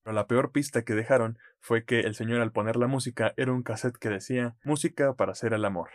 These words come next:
Así que dijeron, "Bueno, no estaba solo entonces". Y cuando van con su hermano, se dan cuenta también que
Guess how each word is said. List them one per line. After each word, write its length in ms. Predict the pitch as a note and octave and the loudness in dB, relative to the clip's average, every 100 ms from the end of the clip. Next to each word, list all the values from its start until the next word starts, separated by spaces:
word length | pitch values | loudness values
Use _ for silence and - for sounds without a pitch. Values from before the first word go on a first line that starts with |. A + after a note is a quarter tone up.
| _ - | _ -8
Así 280 | A2+ A#2 | -4 -4
que 140 | - A2 | -2 -4
dijeron, 420 | G#2+ A#2+ A2 F#2 | 0 0 0 -2
"Bueno, 320 | A2 A#2 F#2+ G2 | 0 0 0 -2
no 140 | G#2+ | -4
estaba 500 | A2+ - A2 G#2+ G#2+ | -4 2 4 4 0
solo 300 | - A2+ G2+ | 0 0 0
entonces". 600 | G2 D#3+ C#3+ - - - _ | -2 -2 -2 -6 -18 -20 _
Y 80 | A#2+ | -4
cuando 240 | A#2+ G#2+ G#2 | 0 0 0
van 160 | A2+ | 0
con 180 | A#2 A#2+ | -2 -2
su 100 | D3+ | 0
hermano, 380 | D#3 D3+ A2+ A2+ - - | 0 0 -2 -6 -18 -20
se 140 | - A#2 | -4 0
dan 160 | A#2 | 0
cuenta 280 | A#2+ B2 B2 | 0 -2 -2
también 500 | A#2+ A#2+ B2 A#2+ B2 - | -2 -2 0 -2 -4 -4
que 300 | G2 F#2+ | -4 -4